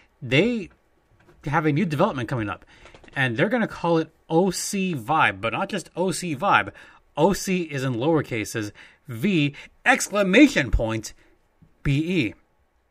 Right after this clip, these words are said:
Yeah. Not even kidding on that. It's called O C Vibe. Uh, it's going to be a three billion dollar development that is supposed to be finished before the twenty twenty-eight Olympics. That's the real reason why they wanna get this done.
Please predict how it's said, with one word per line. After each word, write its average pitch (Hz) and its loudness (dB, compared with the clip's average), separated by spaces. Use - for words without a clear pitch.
Yeah. 151 2
Not 143 2
even 139 4
kidding 139 0
on 117 0
that. 98 -4
It's - -8
called 165 -4
O 147 2
C 143 -2
Vibe. 107 0
Uh, 131 0
it's 160 -2
going 165 4
to 170 -2
be 156 0
a 139 0
three 151 -2
billion 147 0
dollar 123 2
development 110 -2
that 120 0
is 135 -2
supposed 214 0
to 202 -2
be 185 2
finished 147 -2
before 175 0
the 160 -4
twenty 139 -4
twenty-eight 139 -6
Olympics. 131 -4
That's - -6
the 160 -2
real 131 4
reason 113 0
why 110 0
they 110 -2
wanna 107 -2
get 107 -6
this 101 -6
done. 117 -2